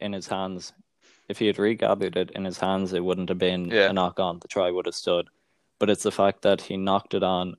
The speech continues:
Speaker 1: and then kicked it, which is what made it, uh, illegally a knock-on. Um, but, you know, obviously the refereeing was questionable. Uh, Pascal Gauzer came out during the week. He said he admitted he got it wrong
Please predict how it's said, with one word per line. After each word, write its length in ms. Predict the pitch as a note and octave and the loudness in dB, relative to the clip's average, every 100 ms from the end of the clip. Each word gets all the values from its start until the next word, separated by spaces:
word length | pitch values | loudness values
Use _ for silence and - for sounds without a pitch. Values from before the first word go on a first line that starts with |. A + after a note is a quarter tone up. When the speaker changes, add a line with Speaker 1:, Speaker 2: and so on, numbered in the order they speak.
| - | -8
Speaker 1:
and 180 | F#2+ F#2 | -6 -2
then 240 | F#2 F#2+ | 0 0
kicked 300 | G2+ G#2+ - | -2 -4 0
it, 120 | G#2+ - _ _ _ | -4 -4 _ _ _
which 280 | - F#2+ - | -2 -2 0
is 120 | F2+ | 0
what 180 | F#2+ F2 | 4 2
made 240 | F2+ F2 F2 | 2 -2 -2
it, 200 | F2 - | -6 -2
uh, 220 | F#2+ F2 E2+ - - - | 0 0 -2 -6 -10 -4
illegally 520 | - F#2 F2+ E2+ F2+ E2+ | 0 4 2 2 2 0
a 60 | |
knock-on. 480 | F2 E2+ F#2 F2 E2 _ _ _ _ _ _ _ _ _ _ | -2 -6 -6 -6 -8 _ _ _ _ _ _ _ _ _ _
Um, 460 | G2 F#2 F#2 F2 - _ | 2 6 6 4 -6 _
but, 200 | G#2 G2+ | 0 2
you 60 | G#2 | 4
know, 100 | G2 | 6
obviously 340 | G2 G2 G2+ | 6 4 -2
the 120 | G2 | 2
refereeing 440 | G2+ G#2+ - G#2 G2+ | 4 6 4 0 0
was 380 | G2 F#2+ F#2+ - _ | 0 0 -4 -14 _
questionable. 720 | - F2+ - - F#2 F2+ F2+ - | -4 -2 -4 -6 -4 -2 -4 -6
Uh, 260 | - F2+ F2 | -6 -4 -4
Pascal 460 | - G2 F2+ F#2 F2+ | -2 -2 0 0 0
Gauzer 460 | E2 F2 F#2 F#2 F2+ | -2 -4 -2 -2 -2
came 260 | F#2+ F#2+ | -6 -4
out 200 | F2+ F2 - _ G#2+ | 0 -2 -4 _ -8
during 260 | - G2+ G2 | -2 0 2
the 60 | |
week. 300 | G2 F#2+ F2+ - | 2 2 0 -6
He 100 | F#2+ | -4
said 200 | - F#2 | 0 0
he 100 | F#2 | 0
admitted 360 | F#2+ F#2+ F#2 F2+ | 0 0 0 0
he 80 | F#2 | 0
got 180 | F#2 | -2
it 80 | - | 0
wrong 320 | F#2+ F#2 F2+ | -2 -2 -6